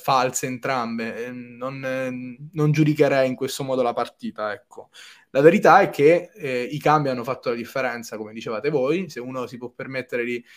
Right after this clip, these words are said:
di cambiare Højlund con Zapata e mettere dentro Boga e, e Muriel, per quanto Muriel sia in una stagione, eh, pessima dal punto di vista della forma, dei gol, di, di tutto quello che, che dovrebbe fare un attaccante, Zapata invece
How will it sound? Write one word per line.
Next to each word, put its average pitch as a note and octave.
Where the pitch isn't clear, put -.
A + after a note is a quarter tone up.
di C3
cambiare C3
Højlund C3+
con B2+
Zapata B2+
e A#2
mettere B2
dentro C3+
Boga B2+
e, B2
e C#3
Muriel, C3
per -
quanto C3+
Muriel B2+
sia B2+
in B2
una B2
stagione, B2+
eh, G#2+
pessima A#2
dal A2
punto B2
di A#2+
vista A#2
della A#2
forma, C3
dei A2+
gol, B2
di, A2+
di A#2
tutto B2+
quello A#2
che, A2
che -
dovrebbe A#2+
fare B2+
un B2+
attaccante, C#3+
Zapata C#3
invece A#2+